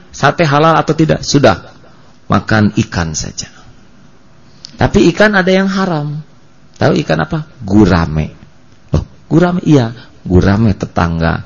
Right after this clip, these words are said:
Dimakan nggak bilang-bilang, ya. Shampo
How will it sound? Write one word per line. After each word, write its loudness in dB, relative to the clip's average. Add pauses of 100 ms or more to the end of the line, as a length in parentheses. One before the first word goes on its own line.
(220)
Dimakan 4
nggak -2
bilang-bilang, 2
ya. 0 (4000)
Shampo 4